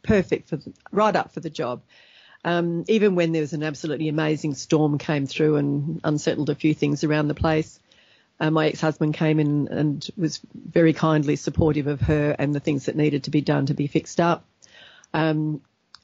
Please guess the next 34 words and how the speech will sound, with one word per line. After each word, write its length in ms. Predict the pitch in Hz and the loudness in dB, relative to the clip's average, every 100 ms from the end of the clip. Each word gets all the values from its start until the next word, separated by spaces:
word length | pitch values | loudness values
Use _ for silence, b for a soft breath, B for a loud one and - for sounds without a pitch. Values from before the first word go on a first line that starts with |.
| - | 0
I 100 | 156 | 0
had 160 | 165 170 | 2 2
also 640 | 180 - 170 170 165 160 | 2 2 2 4 2 2
been 380 | 143 - 175 160 | -2 -4 0 2
in 80 | 160 | 2
the 80 | 165 | 2
middle 220 | 165 165 | 2 0
of 120 | 147 | 0
getting 220 | 175 156 | 0 0
some 180 | 151 151 | -2 -2
repairs 500 | 151 - 165 165 156 | 0 2 2 2 0
done 300 | 170 156 151 | -2 0 0
before 720 | 143 156 - 180 180 180 175 | -2 -4 0 4 8 8 6
Barry's 680 | - 156 151 147 147 - - | 2 -4 -2 -4 -6 -12 -10
diagnosis, 920 | - 160 151 147 151 151 151 185 175 - | -2 0 0 0 0 0 0 -4 -4 -2
and 140 | 151 | 2
they 140 | 160 | 4
weren't 260 | 165 170 147 | 4 4 2
completed 640 | 165 151 - 202 214 143 | -2 2 4 4 2 0
at 120 | 156 - | -2 -4
the 100 | 151 | -6
time 320 | - 151 147 | -2 -2 -2
that 120 | 143 | -2
I 120 | 147 | -2
had 240 | 147 147 - | -2 -4 -6
to 80 | |
go 280 | 147 151 143 | -4 -2 2
up 200 | 160 - b b b b b b _ | 2 0 b b b b b b _
to 100 | - | -4
join 280 | 139 156 156 | 2 4 4
him. 280 | 147 180 247 B B B B B B _ _ - | 4 4 2 B B B B B B _ _ -6
So 240 | - 202 | 0 4
it 280 | 202 190 208 | 4 4 4
was 220 | 208 180 | 4 2